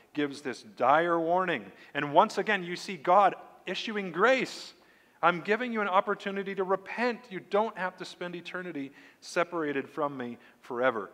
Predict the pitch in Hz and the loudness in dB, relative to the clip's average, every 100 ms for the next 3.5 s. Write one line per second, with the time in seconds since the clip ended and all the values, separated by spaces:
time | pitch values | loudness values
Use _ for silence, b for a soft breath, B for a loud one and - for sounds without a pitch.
0 | B - 156 170 151 156 151 139 123 131 | B -10 -10 -8 0 0 0 -4 -8 -4
1 | 139 156 165 165 156 143 139 135 117 139 | -2 -2 -6 -12 -12 -10 -10 -10 -8 -8
2 | 120 104 107 143 131 120 120 - 131 113 | -8 -12 -10 -6 -4 -4 -8 -10 -10 -8
3 | 120 110 104 90 | -8 -10 -10 -12